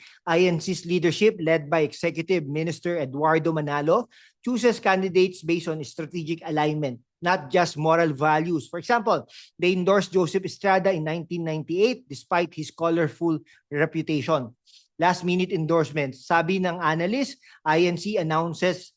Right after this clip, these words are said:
uh, announces endorsements, uh, close to election day, often aligning with survey frontrunners to maximize impact. Kaya nga si Marcoleta at Bam Aquino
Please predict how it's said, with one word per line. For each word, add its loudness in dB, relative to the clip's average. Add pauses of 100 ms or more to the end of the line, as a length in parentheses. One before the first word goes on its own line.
(220)
uh, 2
announces 2
endorsements, -4 (200)
uh, 0
close 2
to 0
election -2
day, 2
often 0
aligning -2
with -8
survey 2
frontrunners 0 (280)
to 0
maximize -2
impact. -2 (240)
Kaya 2
nga 2
si -6
Marcoleta 0
at -12
Bam -4
Aquino -2